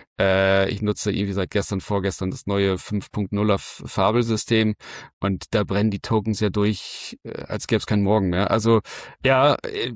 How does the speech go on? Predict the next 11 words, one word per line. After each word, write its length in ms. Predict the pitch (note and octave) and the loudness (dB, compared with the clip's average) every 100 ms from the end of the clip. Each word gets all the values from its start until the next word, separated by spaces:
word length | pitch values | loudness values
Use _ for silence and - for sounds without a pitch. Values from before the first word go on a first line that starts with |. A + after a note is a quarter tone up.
| - | -4
mal 200 | B2+ C#3 | 2 2
gucken. 320 | F3 - A2 | 2 0 0
Aber 600 | A2+ C3 C3 B2+ - - | 4 6 6 4 -2 -6
ich 140 | B2 | -4
habe 160 | C3+ A2+ | -2 0
auch 80 | B2+ | -2
schon 160 | - | -2
überlegt, 400 | A#2+ A2+ A2+ A#2+ | -2 0 0 -2
ob 140 | G#2+ A2 | -6 -6
ich 80 | - | -4
dann 400 | A2+ A2 G#2+ | -2 -2 -6